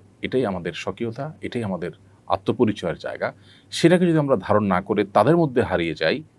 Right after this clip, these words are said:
তাহলে সেক্ষেত্রে আমাদের ধ্বংস অনিবার্য হবে এবং তারা যেভাবে শেষ হয়ে গেছে, তাদের পরিবার ব্যবস্থা যেভাবে শেষ হয়ে গেছে, আমরা সেভাবে শেষ হয়ে যাব। এই জায়গাটাতে আমাদের বিশেষভাবে অ্যাড্রেস করা দরকার বলে আমি মনে করি। এই ঘটনায় আমাদের সেটা,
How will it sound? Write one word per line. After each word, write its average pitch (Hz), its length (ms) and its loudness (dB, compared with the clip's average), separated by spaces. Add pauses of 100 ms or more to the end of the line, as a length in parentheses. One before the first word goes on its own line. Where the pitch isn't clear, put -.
(120)
তাহলে 101 180 -6
সেক্ষেত্রে 107 340 -10
আমাদের 80 220 -10
ধ্বংস 78 300 -12
অনিবার্য 87 400 0
হবে 131 240 0
এবং 190 180 0
তারা 151 300 4
যেভাবে 110 420 0 (460)
শেষ - 380 2
হয়ে 131 140 6
গেছে, 92 220 0
তাদের 92 220 -4
পরিবার 80 320 -2
ব্যবস্থা 107 320 -2
যেভাবে 107 260 -2
শেষ 95 240 -8
হয়ে 92 80 -2
গেছে, 143 180 -8
আমরা 170 140 -6
সেভাবে - 260 -4
শেষ - 260 -2
হয়ে 73 100 0
যাব। - 100 -10 (800)
এই 185 160 8
জায়গাটাতে 98 520 4
আমাদের 82 220 -4
বিশেষভাবে 82 380 -8
অ্যাড্রেস 80 340 -4
করা 85 180 -2
দরকার 76 320 -4
বলে 95 320 -6
আমি 71 200 -12
মনে 104 220 -4
করি। 143 160 -4
এই 127 60 0
ঘটনায় 101 280 -4
আমাদের 82 200 -4
সেটা, - 320 -10